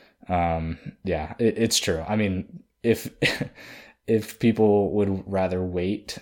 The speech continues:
until they know for sure whether or not he's in, I, I would completely understand. That's probably not a bad idea,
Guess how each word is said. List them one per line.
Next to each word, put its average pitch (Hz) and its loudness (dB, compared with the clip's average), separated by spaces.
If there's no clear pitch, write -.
until 90 -2
they 90 -2
know 90 -2
for 85 -6
sure 92 2
whether 90 0
or - -2
not 87 -4
he's 92 -4
in, 92 -2
I, 90 -2
I - -6
would 87 -4
completely 101 2
understand. 113 2
That's 95 -4
probably 95 0
not 90 2
a 87 -2
bad 95 2
idea, 104 4